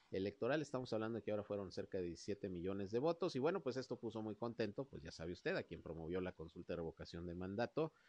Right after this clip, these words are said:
que prácticamente se convirtió en una ratificación, que es el presidente López Obrador, que hoy festinó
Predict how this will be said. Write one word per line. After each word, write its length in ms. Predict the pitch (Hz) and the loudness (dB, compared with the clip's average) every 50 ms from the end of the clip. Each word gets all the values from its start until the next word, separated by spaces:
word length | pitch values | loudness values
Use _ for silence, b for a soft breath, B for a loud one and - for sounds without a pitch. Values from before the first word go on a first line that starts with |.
| B B B B | B B B B
que 60 | - - | -12 -4
prácticamente 480 | - 98 92 - 92 87 87 92 92 | -2 -2 -2 0 -2 -2 -2 -2 -2
se 100 | - 80 | -4 -6
convirtió 380 | - 85 87 85 82 82 - 95 | -6 -4 -4 -2 -2 -2 -2 -2
en 60 | 92 | 0
una 120 | 92 87 | 0 -2
ratificación, 720 | 80 87 82 - 92 - - 98 - 113 110 117 139 139 131 | -2 -4 -4 -4 -6 -6 -6 -2 -2 -2 0 0 0 0 -2
que 80 | - | -2
es 100 | 95 - | -2 -2
el 80 | 104 87 | -4 -4
presidente 480 | - 76 76 - 87 92 95 92 - 92 | -4 -6 -4 -2 -2 -2 0 0 0 0
López 500 | 90 92 90 - - 90 87 - - b b b b b b b _ | 0 0 0 0 0 -2 -2 -4 -8 b b b b b b b _
Obrador, 640 | - 104 107 104 117 123 127 131 165 185 202 202 - | 0 2 4 4 4 6 6 6 6 6 6 4 4
que 120 | - 123 | 4 4
hoy 120 | 123 131 | 4 4
festinó 680 | 127 - 123 117 - - 127 117 131 175 214 233 226 | 4 2 0 -2 0 0 2 4 4 4 4 4 0